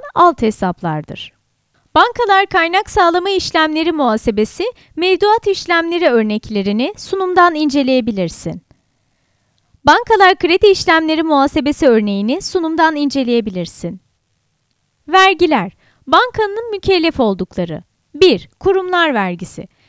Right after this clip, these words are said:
Sermaye şirketleri, fonlar, kooperatifler, iktisadi kamu kuruluşları, dernek ve vakıflara ait iktisadi işletmeler, iş ortaklıkları, tüzel kişilerinin bulunup bulunmadığına bakılmaksızın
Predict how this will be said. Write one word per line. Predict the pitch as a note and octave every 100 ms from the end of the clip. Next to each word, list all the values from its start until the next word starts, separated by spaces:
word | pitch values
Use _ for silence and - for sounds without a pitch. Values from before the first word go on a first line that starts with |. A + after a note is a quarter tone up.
| _
Sermaye | - D#4+ D#4 E4 E4+ A#4
şirketleri, | - A4+ F#4 F4 C4 A#3 C4
fonlar, | - C#4+ B3 A#3 A3 E4 _ _
kooperatifler, | D4+ D#4 E4 D4+ C#4 C#4+ A3 G#3+ D#4 - _
iktisadi | C4+ - E4 - F4+ F#4+
kamu | G4+ F4+ G#4+
kuruluşları, | G#4 C4 G3+ G3+ - A3 F4 A#4 _ -
dernek | C4+ C#4 G4+ -
ve | G#4+
vakıflara | F#4 F4+ F4 F4+ F4
ait | G4 F4+ F#4
iktisadi | D#4 - E4+ - E4 E4
işletmeler, | F4+ D#4+ - A3+ - F3+ F3 C4 - - _
iş | F4 G4
ortaklıkları, | G#4 F4 C4+ A3+ G#3 G3+ F#3 F3 G#3+ F#4+ _ _ _
tüzel | C4+ B3 D#4
kişilerinin | G#4+ G#4 G4 F4+ F4+ F4+ F#4 D#4+
bulunup | D#4 E4+ -
bulunmadığına | D4+ D#4 A#4+ A4 F#4 F4+ F4
bakılmaksızın | C#4+ C#4+ E4 D#4 F#4 - D4+ A#3 D4+